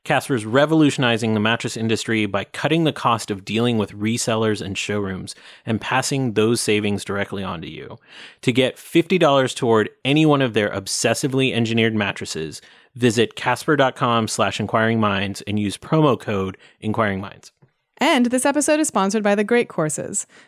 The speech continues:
Speaker 2: The Great Courses brings the world's greatest professors to your fingertips. With over five hundred courses on science, history, philosophy, fine arts, and more, The Great Courses are available on digital download and streaming or D V D and C D.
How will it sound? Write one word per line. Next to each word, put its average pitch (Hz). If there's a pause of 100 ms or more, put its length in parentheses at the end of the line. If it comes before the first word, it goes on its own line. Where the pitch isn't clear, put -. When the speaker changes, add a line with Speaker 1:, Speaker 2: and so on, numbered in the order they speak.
Speaker 2:
The 214
Great 302
Courses 269
brings 226
the 214
world's 196
greatest 240
professors 202
to -
your 170
fingertips. 156 (260)
With 196
over 208
five 233
hundred 247
courses 208
on 160
science, 269
history, 254
philosophy, 214
fine 220
arts, 220
and 208
more, 170 (300)
The 196
Great 254
Courses 220
are 180
available 190
on 170
digital 208
download 185
and 170
streaming 240
or 160
D 208
V 208
D 190
and 165
C 165
D. 135